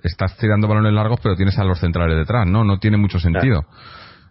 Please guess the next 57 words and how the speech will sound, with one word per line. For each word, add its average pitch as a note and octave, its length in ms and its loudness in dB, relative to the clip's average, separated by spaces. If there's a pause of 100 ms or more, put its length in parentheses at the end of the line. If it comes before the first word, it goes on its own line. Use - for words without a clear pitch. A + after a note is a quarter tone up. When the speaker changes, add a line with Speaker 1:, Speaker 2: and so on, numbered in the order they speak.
Speaker 1:
Eh, E2+ 340 2
Speaker 2:
No, F2 120 2
y, E2+ 260 0
y E2+ 300 -2
que - 100 -2
han G#2+ 60 0
sido G#2 600 2
rápidos, G2 340 -2
pues F#2+ 120 0
no G2 100 0
se G2 100 -2
han A2 60 0
dejado G#2+ 200 0
darnos F#2+ 200 0
la E2+ 100 0
vuelta. F#2+ 260 0
Si F2 100 -6
te B2+ 100 -8
fijas, G2+ 300 -2
Griezmann G2+ 320 0
Speaker 1:
Sí. G2+ 80 2
Speaker 2:
muchas F#2 220 0
veces G2 240 -2
no G2 60 0
ha F#2 60 -6
podido F#2 220 2
darse F#2 200 0
la F2+ 100 2
vuelta, F#2 400 0
corre F2+ 280 0
igual. F#2 340 0 (180)
Speaker 1:
Por G#2 140 4
eso A#2 160 2
digo, B2+ 160 2
Speaker 2:
Ha G#2 40 2
sabido G#2 240 2
Speaker 1:
porque, G2+ 80 0
Speaker 2:
jugar G#2 160 2
Speaker 1:
eh, G#2 40 2
Speaker 2:
su - 60 -2
Speaker 1:
en G2 60 2
Speaker 2:
ba- G#2 60 4
Speaker 1:
vez A2+ 100 2
de, B2+ 200 0 (120)
en G2+ 120 2
vez A2+ 100 2
de B2+ 60 2
jugarte C3 400 0
al A2+ 140 2
fuera B2 280 0
de A2+ 80 2
juego, B2+ 280 0
estaban A2 280 -2
jugando A2 300 0
a G#2 40 0
esperarnos, F2 520 0
¿no? A2+ 240 0